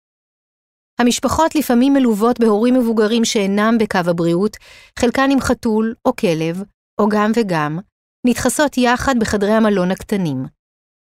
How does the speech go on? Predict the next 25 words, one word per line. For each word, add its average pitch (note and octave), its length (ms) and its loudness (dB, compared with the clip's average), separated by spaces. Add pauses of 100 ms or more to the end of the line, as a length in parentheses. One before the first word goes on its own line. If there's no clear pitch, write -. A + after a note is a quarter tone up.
בעיות F3+ 300 0
שונות F#3+ 400 -2
ומשונות G#3 500 0
צצות. - 540 -8 (640)
ילד F#3 220 0
אחד G#3 280 0
מתחיל G#3+ 340 -2
פתאום G#3+ 420 0
לסבול G3+ 460 -2
מדימום. G3+ 540 -2 (760)
מתברר B3+ 460 2
שהוא C4+ 200 -2
מקבל A3+ 360 0
טיפול A#3 380 -2
רפואי A3+ 280 -2
שוטף G#3+ 380 -2
בשגרה, G3+ 640 -2 (420)
ומאז G3 360 0
שהמלחמה G3 500 -2
פרצה, G#3+ 460 -2
הטיפול F3+ 420 -4
נפסק. - 560 -6 (720)
הוריו A#3 280 2
נתקפים A3+ 520 0
בבהלה. G3 500 -2